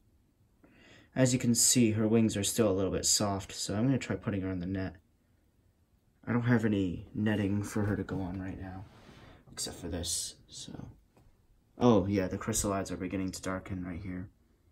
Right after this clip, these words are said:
So we're gonna get two new, maybe females or males, and I can't really determine.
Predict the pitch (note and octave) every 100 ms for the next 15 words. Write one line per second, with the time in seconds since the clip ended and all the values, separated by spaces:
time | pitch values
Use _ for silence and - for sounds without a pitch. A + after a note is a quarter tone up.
0 | _ _ _ _ _ _ _ _ _ _
1 | _ _ - G2 G#2 A2 G#2+ - - A#2
2 | A2 A2+ A2 - _ _ _ _ - -
3 | _ _ _ _ _ G#2+ G2+ G2+ G#2+ G2+
4 | G2 F#2+ F#2+ F#2+ G2 F#2+ E2 G2 - G#2+
5 | - D2 F2+ - - - - G#2 F#2+ F#2
6 | F#2